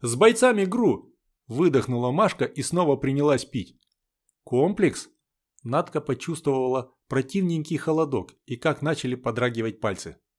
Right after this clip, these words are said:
Про комплекс говорили инструкторы по рукопашному бою.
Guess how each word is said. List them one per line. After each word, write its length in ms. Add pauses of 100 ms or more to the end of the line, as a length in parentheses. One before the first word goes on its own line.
(460)
Про 160
комплекс 480
говорили 540
инструкторы 560
по 120
рукопашному 640
бою. 340